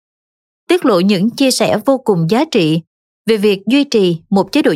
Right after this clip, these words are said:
dinh dưỡng lành mạnh phù hợp với mục tiêu của mỗi cá nhân và gia đình. Lựa chọn chế độ ăn phù hợp là điều then chốt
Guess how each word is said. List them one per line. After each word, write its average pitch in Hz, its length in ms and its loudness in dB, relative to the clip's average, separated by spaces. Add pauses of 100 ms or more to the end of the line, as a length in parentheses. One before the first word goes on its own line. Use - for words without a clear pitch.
dinh 240 180 0
dưỡng 190 240 0
lành 214 240 0
mạnh 165 300 -2 (300)
phù 202 140 0
hợp 175 320 -2
với 294 120 0
mục 277 240 -2
tiêu 208 280 0
của 233 100 0
mỗi 196 300 0
cá 214 120 0
nhân 233 360 0 (120)
và 185 260 -2
gia 208 120 -2
đình. 180 240 0 (840)
Lựa 208 200 0
chọn 190 320 0
chế 302 140 0
độ 247 140 2
ăn 240 280 0
phù 196 240 -2
hợp 175 260 -2 (340)
là 214 160 0
điều 202 300 0
then 240 260 -2
chốt 302 240 0